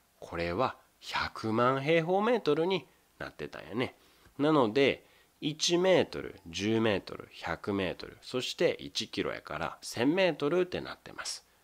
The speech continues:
これを使って、この図を、えー、理解しておくようにしてください。みんな、一アールは百、一ヘクタールは一万って頭で覚えようとすんねんけど、そんなん難しいので、えー、この図を、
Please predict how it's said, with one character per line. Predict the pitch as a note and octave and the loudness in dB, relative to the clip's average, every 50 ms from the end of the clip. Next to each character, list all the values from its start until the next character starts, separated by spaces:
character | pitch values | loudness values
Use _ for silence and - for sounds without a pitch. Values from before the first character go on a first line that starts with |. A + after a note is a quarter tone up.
| _ | _
こ | - - F#3 | 0 2 4
れ | G3+ | 4
を | G#3 G3+ | 4 2
使 | G3+ - - G#3 - E3 G#2+ | 0 -2 -8 0 2 2 2
っ | - | 2
て、 | - - - - - _ | -2 -8 -16 -16 -18 _
こ | - - - D#3 | -6 -2 0 2
の | E3+ E3+ E3+ E3+ | 4 4 2 2
図 | E3+ - C4 | 0 -2 0
を、 | B3+ F3 - - - _ _ _ _ _ _ _ | 0 0 0 -2 -8 _ _ _ _ _ _ _
え | E2 D2+ | -6 -2
ー、 | D#2 | 2
理 | E2+ G2 F#2 | 4 4 4
解 | - E2 D2 C2+ - | 4 0 -2 -2 -4
し | - | -6
て | - C#2+ | -6 -6
お | C#2 B1+ | -8 -8
く | - C2+ | -10 -12
よ | B1+ A#1+ | -12 -12
う | |
に | A#1 - | -10 -12
し | - | -12
て | - - | -12 -14
く | - - | -14 -14
だ | - - | -12 -12
さ | - - - | -12 -12 -12
い。 | - - _ - _ _ _ _ - | -14 -16 _ -20 _ _ _ _ -4
み | E2 F#2+ A#2+ | -2 0 2
ん | |
な、 | A2+ F#2+ D#2 C2 - - | 2 0 -2 -4 -8 -6
一 | - - - - - C3 A#2 | -6 -4 0 2 2 2 4
ア | F#2+ C3+ C#3 C#3 | 2 2 2 2
ー | C#3 | 2
ル | C3 A#2+ | 0 0
は | A2 G#2 G#2 | -2 -4 -4
百、 | - - B2 A#2+ - _ - A2+ G2+ - - - - - - _ | -6 -6 -6 -6 -6 _ -6 -6 -6 -6 -10 -16 -20 -20 -20 _
一 | - C3+ - - D3+ | -6 -6 -2 2 2
ヘ | D3+ D3+ | 2 2
ク | D3 - D3+ D3 | 2 0 0 2
タ | D#3+ D#3 D#3 | 4 4 4
ー | D3 | 6
ル | C#3+ C#3 | 4 4
は | B2+ A2+ G2+ - - _ _ | 2 2 0 -4 -12 _ _
一 | D#3 D3 - - - F3 | -6 -4 -4 0 2 4
万 | E3+ D#3+ D#3 D3+ D3+ C3+ A#2 | 6 6 6 6 4 2 0
っ | G2 | -4
て | - - | -6 -8
頭 | - E2 F2+ - A#2 A2+ G#2 F#2+ D#2+ | -8 -8 -2 0 2 2 2 0 -2
で | D#2 D2+ | -2 -2
覚 | F2+ G#2 A2 A#2+ A#2+ A2+ | -2 0 2 4 4 4
え | G#2+ | 4
よ | G2 E2+ | 2 2
う | |
と | - - - | -2 -6 -12
す | - - - - | -12 -12 -12 -14
ん | |
ね | - - | -14 -14
ん | - - | -14 -10
け | - E2 | -10 -6
ど、 | E2 G2 A#2 F#2 - - - - _ _ | 0 0 0 0 0 -6 -14 -20 _ _
そ | - D3+ C#3 | 2 4 4
ん | |
な | F#2 | 4
ん | C#2 - - _ | 2 -2 -8 _
難 | - F2+ F2 E2+ F2+ G#2 A2 - - A#2+ C3 | -6 -4 -4 -2 -2 -2 -2 -2 -2 -2 -2
し | B2+ - - - D#2 | -2 -2 -2 -4 -6
い | - - | -10 -10
の | - - G1+ - | -14 -18 -14 -6
で、 | F#2 G#2 F2 - - _ _ _ _ _ _ _ _ _ | -4 -4 -4 -4 -8 _ _ _ _ _ _ _ _ _
え | - D#2 D2 C#2 C#2+ C#2+ | -6 -6 -6 -6 -8 -12
ー、 | - - | -14 -10
こ | _ - G2 | _ 2 4
の | F#2+ F2+ E2 D#2+ | 4 4 2 0
図 | E2 A2 C#3 | -2 0 2
を、 | D#3 A#2 - - - | 4 4 4 2 -4